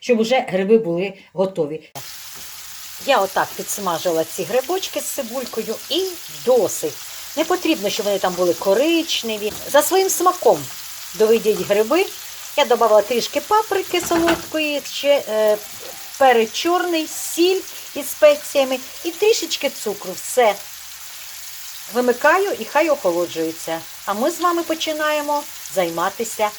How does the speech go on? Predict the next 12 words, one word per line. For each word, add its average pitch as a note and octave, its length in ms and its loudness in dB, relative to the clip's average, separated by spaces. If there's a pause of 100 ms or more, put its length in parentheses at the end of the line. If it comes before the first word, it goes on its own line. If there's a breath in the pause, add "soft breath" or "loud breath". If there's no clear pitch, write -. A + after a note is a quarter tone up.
(120)
картоплею. D3+ 600 -8 (140)
Продовжуємо. D#3 520 -8
Самим. A#3 240 -12 (340 loud breath)
Я D4+ 220 4
взяла A3+ 460 2
три C4+ 300 2
отакі G#3 360 -6
великі G#3+ 480 2
картошини, E4 680 -4
середні, F#4+ 560 0
якщо F4+ 240 -2
б - 20 -4